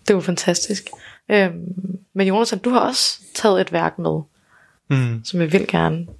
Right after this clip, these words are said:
Speaker 1: vil nå, at vi også skal.
Speaker 2: Jamen, altså, du, du, du
Speaker 1: Ja.
Speaker 2: skrev til, eller du spurgte, om vi kunne tage et værk, øh, et tekstværk med, som
Speaker 1: Mm.
Speaker 2: havde inspireret noget billedkunstnerisk, eller omvendt på en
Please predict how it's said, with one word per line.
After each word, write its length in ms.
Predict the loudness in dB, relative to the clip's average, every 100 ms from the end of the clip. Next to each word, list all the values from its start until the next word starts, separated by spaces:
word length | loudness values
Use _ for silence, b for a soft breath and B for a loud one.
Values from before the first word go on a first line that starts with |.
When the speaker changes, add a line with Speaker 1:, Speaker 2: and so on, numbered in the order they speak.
| _ _
Speaker 1:
vil 100 | -4
nå, 200 | 0 0
at 180 | 2 0
vi 60 | 0
også 180 | 0 0
skal. 220 | 0 -2 -4 -16 -14 -4
Speaker 2:
Jamen, 540 | 0 2 2 -2 -4 -6 -4
altså, 240 | 0 0 2
du, 60 | 0
du, 160 | -2 -6 -6 -2 0 0 -2
du 60 |
Speaker 1:
Ja. 40 | -2
Speaker 2:
skrev 460 | 0 0 2 2 0
til, 180 | 0
eller 300 | 0 0 -2
du 80 | -2
spurgte, 300 | -2 2 2
om 200 | 2 -2
vi 80 | -4
kunne 160 | -4 -4
tage 220 | 0 0
et 100 | 0
værk, 300 | 0 0 0 -4 -16 B B B -4
øh, 100 | -2
et 120 | 0
tekstværk 520 | 0 0 0 0 0
med, 220 | 2 2
som 240 | 0 0 0
Speaker 1:
Mm. 280 | 0 -2 -6 B B B B 0
Speaker 2:
havde 160 | 2
inspireret 640 | 2 -2 -4 0 2 2 0
noget 500 | 0 0 0 0 -2 -6 _ _ _ _ _ -2
billedkunstnerisk, 880 | 0 0 2 0 2 0 0 0
eller 140 | 0 2
omvendt 500 | 2 0 0 0 0
på 120 |
en 40 | -2